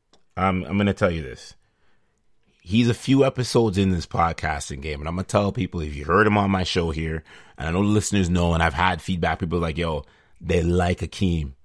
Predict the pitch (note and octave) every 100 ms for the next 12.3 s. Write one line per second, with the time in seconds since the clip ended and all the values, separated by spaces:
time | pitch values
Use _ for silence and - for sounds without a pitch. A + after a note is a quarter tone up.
0 | _ _ _ _ _ _ _ _ - -
1 | - A2 A2 G#2+ G#2 A2 _ _ _ _
2 | _ _ _ D#2+ F2+ F#2+ F2+ F#2 - F2+
3 | E2+ - D#2 D2 - D#2 D2+ C#2+ - D#2+
4 | F2 G2+ - - F2 B2 - B2 A2 G#2
5 | F#2+ D#2 C#2 _ _ _ _ _ _ _
6 | _ _ _ _ G2+ - - G#2 F#2 -
7 | G2+ F#2 - F2+ - C#2 - - _ _
8 | - - D#2+ G#2 A#2 A2+ A#2 A2 G2+ G2
9 | F#2 - - - _ _ _ _ _ _
10 | - F#2+ A2 G2 F#2+ - E2+ F2+ G2 F#2+
11 | - G2+ G2 G#2+ G2+ - G#2 G2+ G2 G2+
12 | G#2+ G#2 -